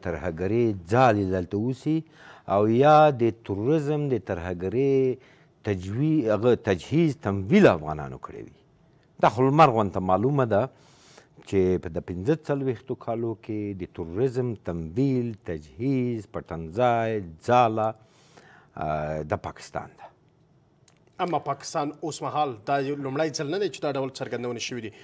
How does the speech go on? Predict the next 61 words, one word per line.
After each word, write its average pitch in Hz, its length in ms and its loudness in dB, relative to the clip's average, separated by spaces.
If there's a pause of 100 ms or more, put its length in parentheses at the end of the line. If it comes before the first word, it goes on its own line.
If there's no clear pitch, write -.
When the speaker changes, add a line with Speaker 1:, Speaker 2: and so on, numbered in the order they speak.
(140)
Speaker 2:
په 143 160 -2
کراتو 170 300 0
باندې 160 180 -4
پاکستاني 147 440 -4
چارواکو 139 280 -4
دا 127 80 -2
بحث 127 180 -4
مطرح 120 200 -10
کړ. 127 60 -6 (100)
فکر 151 240 -8
کوئ 160 100 -2 (360)
اصلي 180 280 0
ریښه 160 220 -2
په 131 40 -4
څه - 140 -8
کې 113 120 -4
ده؟ 95 60 -8 (380)
Speaker 1:
دوی 185 160 10
کې 113 180 2
ده، 73 220 -10 (420)
غم 170 200 2
په 214 120 0
دوی 113 140 4
کې 80 180 -10
ده. 57 100 -18 (760)
Speaker 2:
خو 117 120 -2
ول 123 140 -2
دا 117 100 -6
خبره 131 160 -4
کې 139 100 -12 (120)
بیا 120 100 -8
بیرته؟ 127 560 -10
Speaker 1:
نو 107 80 0 (320)
یو 104 160 4
څه 101 160 -4
خو 113 160 -4
باید 110 220 2
ووایي 247 280 0
که 78 140 -12
نه، 71 160 -14
یو 71 160 -12
څه - 240 -12
خو 95 120 -10 (120)
باید، 95 240 -2
اه، 76 260 -8 (140)
دوی 82 160 -12
خبرې 95 240 -8 (100)
باید 95 160 -8
وکړي. 123 320 -10 (220)
Speaker 2:
یعنې 127 100 -2
اما 127 220 -2
د - 20 -6
Speaker 1:
دا 117 60 6
Speaker 2:
امین 120 120 2
Speaker 1:
چې 123 200 4
Speaker 2:
خان 147 160 0
متقي 131 320 -10
خبره 135 160 -4
چې 127 100 -10
د 123 160 -12
خپل 139 320 -6